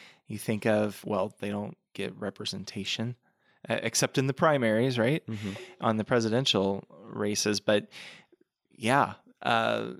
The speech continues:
Speaker 1: it was a bit different because the country was, well, everybody knew that Ohio was eventually gonna become a state. Indiana was gonna become a state and so on. And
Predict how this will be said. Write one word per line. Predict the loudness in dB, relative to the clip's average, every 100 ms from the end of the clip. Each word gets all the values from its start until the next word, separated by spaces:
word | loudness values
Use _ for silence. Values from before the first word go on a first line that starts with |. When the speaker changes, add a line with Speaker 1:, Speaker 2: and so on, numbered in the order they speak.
| -16 _ -2
Speaker 1:
it | 2
was | 2
a | 0
bit | -2 0
different | 2 2 2 0
because | -2 2 4 6 4 -2 -4
the | -6
country | -2 -2 4 4
was, | 4 6 6 6 4 2 -2 _ _ _ _ _ -6
well, | -4 0
everybody | 2 4 2 0
knew | 0 2 2 2 -4 _ _ _
that | 0 4 4 2 -2 _ 0
Ohio | 0 2 2 4
was | 4
eventually | 2 0 2 0
gonna | 0 0
become | -4 -4 -2
a |
state. | -2 -2 -4 -10 -10
Indiana | -2 2 2 2 -2
was | -4
gonna | -8 -12
become | -12 -10
a | -4
state | -4 -6 -14
and | -14 -10
so | -4 -2
on. | -2 -4
And | -8